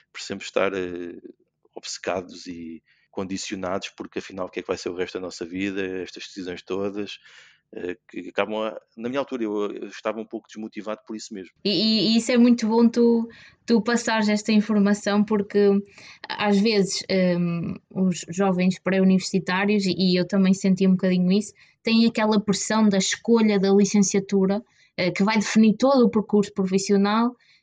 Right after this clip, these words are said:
Speaker 2: eh, mas não, eh, n-, não tem que, portanto, a, a licenciatura é a nossa porta de entrada aqui no, no mundo académico, mas depois existem inúmeras, eh, possibilidades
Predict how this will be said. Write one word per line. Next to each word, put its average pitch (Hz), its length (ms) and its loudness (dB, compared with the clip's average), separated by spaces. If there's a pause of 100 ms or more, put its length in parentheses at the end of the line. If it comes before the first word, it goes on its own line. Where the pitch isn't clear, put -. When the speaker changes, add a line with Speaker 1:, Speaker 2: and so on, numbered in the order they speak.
(100)
Speaker 2:
eh, 233 160 2
mas 247 240 4
não, 285 180 2 (300)
eh, 220 100 4
n-, 214 280 4
não 247 200 6
tem 262 200 0 (120)
que, 254 280 0
portanto, 208 460 0
a, 180 520 0
a - 20 4
licenciatura 208 720 0
é 190 40 2
a - 20 4
nossa 190 260 2
porta 190 340 -2
de 180 100 0
entrada 175 520 0 (340)
aqui - 240 0
no, 185 240 6
no 175 80 2
mundo 185 260 6
académico, 196 640 2
mas 233 140 4
depois 233 260 0
existem 226 480 0
inúmeras, 254 840 6
eh, 185 160 2
possibilidades 202 840 0